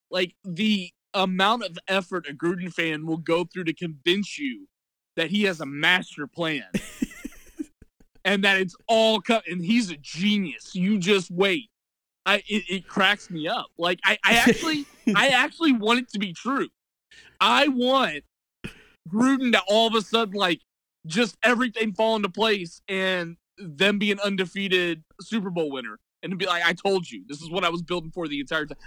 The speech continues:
Speaker 1: I would love it because that would be the best swerve
Speaker 2: <laughs>
Speaker 1: since Hogan joining the N W O.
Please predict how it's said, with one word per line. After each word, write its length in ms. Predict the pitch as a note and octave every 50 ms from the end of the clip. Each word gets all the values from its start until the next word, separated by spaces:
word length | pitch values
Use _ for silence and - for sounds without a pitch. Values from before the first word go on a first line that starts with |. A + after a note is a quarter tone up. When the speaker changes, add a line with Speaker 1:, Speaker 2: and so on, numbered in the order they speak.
| -
Speaker 1:
I 120 | - F#3+ A3+
would 120 | A#3 G#3
love 240 | F3+ E3+ F3 D#3+ B2
it 60 | - - _ _ _ - - - - - - -
because 320 | D#3+ D#3 - G3 F#3 F3
that 200 | F3+ G3 G3 G#3+ A3+
would 120 | A3+ F3+
be 140 | F#3 G#3 G3+
the 100 | F3 F3+
best 460 | D3+ - - E3+ F3 F3+ F#3 - - _ _
swerve 640 | _ - F#3 - - F#3+ F#3 F3+ E3+ E3 E3 D3+ D3+ - _ _ _ _ _ _ _ _ _ _
Speaker 2:
<laughs> 40 | -
Speaker 1:
since 560 | - - A#3+ - - - - F#3+ F3 E3 - A#3 A#3+ - _ _ _ -
Hogan 420 | A3+ G#3+ A#3+ A#3+ F#3+ G3 A3+ A3+ F#3
joining 340 | E3 G#3 G#3 G#3 G3 F#3+
the 100 | F#3 F3
N 120 | F3 E3+ E3+
W 340 | F3 E3+ D#3 D#3 D3+ C#3+ B2+
O. 80 | G2+